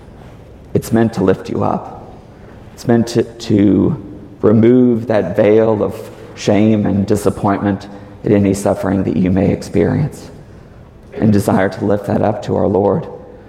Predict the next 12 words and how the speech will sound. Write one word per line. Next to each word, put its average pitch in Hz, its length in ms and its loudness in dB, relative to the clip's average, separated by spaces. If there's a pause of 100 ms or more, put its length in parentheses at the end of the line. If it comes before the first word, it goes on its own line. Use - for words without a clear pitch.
(160)
who 156 120 4
would 143 300 2
accept 190 420 -2
that. - 300 -4 (1500)
What 123 260 2
God, 113 640 -2
in 101 120 0
our 104 200 4
own 104 200 2
estimation, 95 720 -4 (500)
would 104 120 2
accept - 720 -2